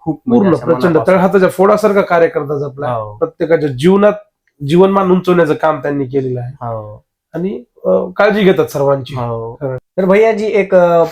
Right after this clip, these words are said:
Speaker 1: परळीकर म्हणून तुमच्या साहेबाकडे काय अपेक्षा आहेत की परळी शहराचा आपला कसा विकास झाला पाहिजे आणि कितपत झालाय आतापर्यंत? विरोधक खूप म्हणजे प्रश्न उठवत आहेत की विकास काहीच केला नाही.
Speaker 2: खरं तर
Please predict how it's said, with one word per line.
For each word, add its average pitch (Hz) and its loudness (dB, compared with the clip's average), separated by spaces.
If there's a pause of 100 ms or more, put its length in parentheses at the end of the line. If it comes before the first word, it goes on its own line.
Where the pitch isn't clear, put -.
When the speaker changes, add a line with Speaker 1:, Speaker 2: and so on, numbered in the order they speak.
Speaker 1:
परळीकर 262 4
म्हणून 247 0
तुमच्या 196 -4
साहेबाकडे 196 2
काय 175 2
अपेक्षा 131 -4
आहेत 120 -8
की 135 -12
परळी 160 -2
शहराचा 151 -2
आपला 135 -4
कसा 165 -6
विकास 170 -2
झाला 110 -12
पाहिजे 101 -16 (100)
आणि 131 -14
कितपत 190 -2
झालाय 180 2
आतापर्यंत? 123 -4
विरोधक 175 -4
खूप 208 -8
म्हणजे 185 0
प्रश्न 170 -8
उठवत 147 -6
आहेत 123 -10 (100)
की 127 -8
विकास 135 -8
काहीच 143 -8
केला 110 -10
नाही. 101 -16 (880)
Speaker 2:
खरं 175 0
तर 180 0